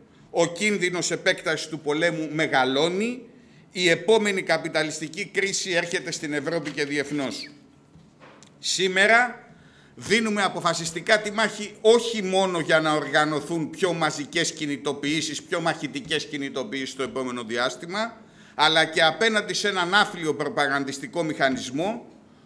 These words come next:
που προσπαθεί να αθωώσει το κράτος δολοφόνο του Ισραήλ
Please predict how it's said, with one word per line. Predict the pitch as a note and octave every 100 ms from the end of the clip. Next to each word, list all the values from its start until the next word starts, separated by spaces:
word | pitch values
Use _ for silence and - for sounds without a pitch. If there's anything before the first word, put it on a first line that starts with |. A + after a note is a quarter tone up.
| -
που | E3+
προσπαθεί | E3+ F3+ E3+ F3 D#3+ - A3+
να | G#3 F3+
αθωώσει | E3+ F3 F#3+ G#3+ G3+
το | D#3
κράτος | C#3+ F#3+ F#3 E3+ C#3
δολοφόνο | D#3 D3 C#3 F#3+ E3+ D3
του | C#3
Ισραήλ | C3 C#3+ C#3 D3+ G3